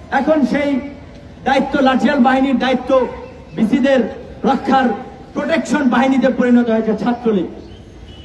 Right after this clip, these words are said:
আর যেহেতু পরপর তিনবার এই সরকার ক্ষমতায়, ছাত্রলীগ এখন লাগামহীন বেপরোয়া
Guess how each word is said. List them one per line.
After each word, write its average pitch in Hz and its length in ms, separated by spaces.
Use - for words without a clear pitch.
আর 254 140
যেহেতু 311 280
পরপর 302 360
তিনবার 349 340
এই 349 60
সরকার 311 380
ক্ষমতায়, 330 460
ছাত্রলীগ 311 500
এখন 302 200
লাগামহীন 277 560
বেপরোয়া 262 440